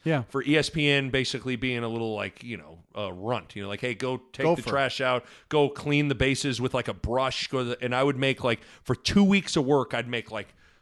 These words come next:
Speaker 2: almost two thousand dollars.
Speaker 1: Seemed like it.
Speaker 2: And you would have, th-, I mean, I was like, "I am set for life."
Speaker 1: Yeah, and, and that's, and that's the part where I actually think, like, as a college kid, like, if you, okay, like, I remember, like,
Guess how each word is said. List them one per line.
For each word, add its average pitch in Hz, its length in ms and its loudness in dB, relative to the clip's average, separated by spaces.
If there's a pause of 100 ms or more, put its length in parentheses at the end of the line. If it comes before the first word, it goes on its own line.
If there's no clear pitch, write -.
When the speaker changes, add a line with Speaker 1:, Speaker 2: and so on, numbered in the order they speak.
(140)
Speaker 2:
almost 143 420 0
two 156 120 -6
thousand 113 420 -4
dollars. 82 420 -14 (100)
Speaker 1:
Seemed 170 200 -2
like 139 180 -4
it. 139 160 -14
Speaker 2:
And 165 280 -2 (400)
you 180 560 -4
would 240 180 -2
have, 220 140 -2
th-, 208 120 -8
I 180 80 4
mean, 190 120 4
I 196 200 6
was 202 160 4
like, 170 280 2
"I 262 220 4
am 156 260 0
set - 320 -2
for 104 80 -10
life." - 500 -8 (260)
Speaker 1:
Yeah, 185 180 -2 (120)
and, 190 200 -4
and 190 140 0
that's, 254 360 -2 (320)
and 156 140 2
that's 254 220 2
the 185 80 -2
part 180 260 2
where 156 140 2
I 156 140 4
actually 160 280 2
think, 156 220 0
like, 131 220 0
as 131 140 0
a 123 40 -6
college 151 440 6
kid, 135 240 0
like, 123 260 -2 (420)
if 143 180 4
you, 196 560 2 (300)
okay, 151 240 2
like, 127 200 2
I 147 40 4
remember, 147 340 2
like, 131 200 4